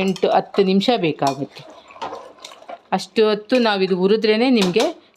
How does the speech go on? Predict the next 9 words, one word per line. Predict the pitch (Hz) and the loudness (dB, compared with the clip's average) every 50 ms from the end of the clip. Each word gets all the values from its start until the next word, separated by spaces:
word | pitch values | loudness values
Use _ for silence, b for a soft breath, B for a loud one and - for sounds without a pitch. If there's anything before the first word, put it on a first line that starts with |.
| _ - | _ -2
ಚೆನ್ನಾಗಿರುತ್ತೆ, | 226 202 185 190 190 180 175 151 151 143 - - - - B B B B B B B B 220 | 0 0 2 0 0 -2 -2 -2 -4 -4 -6 -10 -16 -10 B B B B B B B B 0
ಇಲ್ಲಾಂದರೆ | 214 214 196 196 202 226 277 - - 185 | 0 0 0 0 0 -2 -4 -2 -4 -6
ಹಸಿ | 180 - - 226 240 240 - - | -4 0 0 0 0 0 -4 -4
ಸ್ಮೆಲ್ | - 190 175 160 151 143 | -2 0 0 0 0 0
ಬಂದ್ಬಿಡತ್ತೆ. | 147 143 143 135 131 135 135 - _ _ _ _ _ _ _ _ _ _ _ _ _ _ _ _ _ _ _ _ _ _ _ _ _ _ _ _ _ _ _ _ _ _ _ _ _ _ _ _ _ _ _ _ _ _ _ _ _ _ _ _ _ _ _ _ _ _ _ _ _ _ _ _ _ _ _ _ _ _ _ _ _ _ _ - 180 | -2 -2 -2 -4 -4 -8 -10 -12 _ _ _ _ _ _ _ _ _ _ _ _ _ _ _ _ _ _ _ _ _ _ _ _ _ _ _ _ _ _ _ _ _ _ _ _ _ _ _ _ _ _ _ _ _ _ _ _ _ _ _ _ _ _ _ _ _ _ _ _ _ _ _ _ _ _ _ _ _ _ _ _ _ _ _ -16 -14
ಈಗ | 160 160 170 165 | -8 -8 -8 -10
ಅದಕ್ಕೆ | - - - 226 277 285 - - _ 185 | -10 -10 -8 -8 -8 -8 -10 -12 _ -4
ರೋಸ್ಟ್ | 185 196 214 - - - 175 156 | -4 -4 -4 -4 -2 0 0 0
ಆಗೋಷ್ಟೊತ್ತಿಗೆ | 143 156 151 - - 156 147 156 160 196 | 0 -4 -6 -6 -8 -10 -10 -10 -10 -10